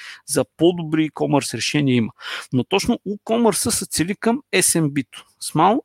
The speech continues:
and Medium Business. Той не се цели в големите enterprise решения, въпреки че има решения на, на WooCommerce, които работят за големи enterprise, които, примерно, търкалят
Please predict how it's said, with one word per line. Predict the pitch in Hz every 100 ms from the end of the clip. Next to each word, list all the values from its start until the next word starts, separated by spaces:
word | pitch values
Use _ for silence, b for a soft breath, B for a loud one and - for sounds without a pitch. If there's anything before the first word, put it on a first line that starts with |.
| -
and | 151 170
Medium | 165 147
Business. | 123 113 98 - - -
Той | 160
не | 175
се | -
цели | - 190
в | 214 156
големите | 127 151 170 160 151
enterprise | 151 135 127 139 139 127
решения, | 127 139 123
въпреки | 139 175 160
че | -
има | 156
решения | 151 - 156 143 135
на, | 131 -
на | 139
WooCommerce, | 131 - 147 139
които | - -
работят | 131 139 143
за | 127
големи | 139 131 131
enterprise, | 123 - 120 - 123 -
които, | - 120
примерно, | 113 123 123
търкалят | - - - 117 -